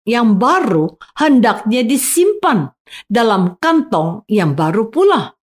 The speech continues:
Ada tiga perumpamaan yang dinyatakan Yesus untuk menjelaskan latar belakang dari perbedaan kebiasaan para muridnya.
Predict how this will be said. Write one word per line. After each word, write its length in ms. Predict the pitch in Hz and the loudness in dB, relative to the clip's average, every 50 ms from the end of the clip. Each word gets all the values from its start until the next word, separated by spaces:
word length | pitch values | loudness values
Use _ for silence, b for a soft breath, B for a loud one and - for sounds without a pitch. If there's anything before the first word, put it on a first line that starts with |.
| _ _ _ _ _ _ _ _ _ _ _ _ _ _ _ _ _ _ _ _ _ _ | _ _ _ _ _ _ _ _ _ _ _ _ _ _ _ _ _ _ _ _ _ _
Ada 400 | - 190 180 160 170 156 156 - _ - | -6 -4 -2 -2 -2 -2 -4 -6 _ -4
tiga 400 | - 302 262 233 277 269 269 269 | -2 0 0 2 0 0 -2 -2
perumpamaan 960 | - 262 269 - 247 247 233 233 233 - 240 240 240 240 226 240 240 233 233 | -6 -6 -4 -2 0 0 0 0 0 -2 0 2 2 2 2 0 0 0 0
yang 80 | 233 233 | 0 0
dinyatakan 800 | 233 226 220 220 220 220 - 226 208 - - 226 220 208 202 190 | 0 0 0 -2 -4 -4 -6 -8 -6 -4 -4 -2 0 0 2 2
Yesus 720 | 208 196 185 - - - 147 151 - - - - - - _ _ _ _ _ _ _ _ | 2 2 0 0 -2 -4 -6 -6 -4 -4 -6 -6 -8 -12 _ _ _ _ _ _ _ _
untuk 480 | - 277 339 339 - - 330 311 311 269 | -2 0 0 0 0 -2 -6 -6 -4 -2
menjelaskan 880 | 294 269 240 202 254 247 262 262 262 262 - - 269 254 240 233 226 | 0 2 2 2 2 0 0 0 0 -2 -4 -4 -2 0 0 0 0
latar 560 | 240 269 302 294 - - - 320 320 311 285 | 0 -2 -2 -4 -6 -6 -4 -2 -2 0 0
belakang 640 | 233 208 240 247 247 247 - 196 180 175 175 196 - _ B B B B B B B | 0 0 0 0 -2 -4 -4 -4 -4 -2 -4 -6 -10 _ B B B B B B B
dari 480 | 175 151 151 208 226 277 330 339 330 330 | -6 -2 0 0 0 2 2 0 0 -2
perbedaan 800 | - 302 302 247 214 254 262 226 202 208 208 214 208 214 208 208 | -4 -4 -2 0 0 0 0 0 0 0 0 0 0 -2 -2 -4
kebiasaan 880 | 220 190 175 175 180 165 160 - - - - - 185 180 175 175 - | -4 -4 -2 0 -2 -2 -2 -4 -6 -6 -4 -2 -2 -2 -2 -4 -4
para 320 | - 170 160 156 151 147 143 | -6 -6 -4 -4 -4 -4 -2
muridnya. 640 | 165 190 233 269 285 - - - - - - - | -2 0 0 0 -2 -4 -6 -10 -14 -16 -16 -18